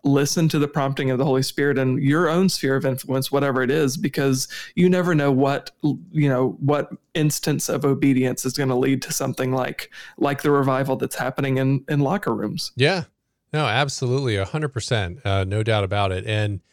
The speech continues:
Speaker 2: um, look, I'm just, for one, thankful that you have people like, uh, because they, again, we've said this before with similar situation, but it, it's very, it would be easy for them just not to say anything,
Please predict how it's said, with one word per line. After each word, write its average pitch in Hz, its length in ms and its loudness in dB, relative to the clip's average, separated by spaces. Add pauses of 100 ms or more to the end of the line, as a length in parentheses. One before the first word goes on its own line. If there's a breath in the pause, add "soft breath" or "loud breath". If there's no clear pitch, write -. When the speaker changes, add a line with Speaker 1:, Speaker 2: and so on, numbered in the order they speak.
(420 soft breath)
Speaker 2:
um, 107 480 0
look, 123 240 2
I'm 135 180 2
just, 131 260 0
for 127 140 0
one, 117 260 2
thankful 117 420 2
that 107 200 2
you 104 100 0
have 110 200 2
people 143 320 0
like, 110 340 0 (580)
uh, 143 100 -10 (140)
because 151 280 2
they, 160 340 2
again, 131 320 2
we've 123 160 0
said 143 220 0
this 120 160 -8
before 120 260 0
with 104 140 0
similar 101 500 0
situation, 101 540 -4
but 127 160 2
it, 135 260 -8 (160)
it's 156 220 -4
very, 151 320 2
it 147 40 2
would 147 120 0
be 143 40 4 (160)
easy 135 220 0
for 131 160 -2
them 110 220 0
just 104 200 -2
not 95 200 0
to 98 80 -4
say 92 240 -4
anything, 82 260 -8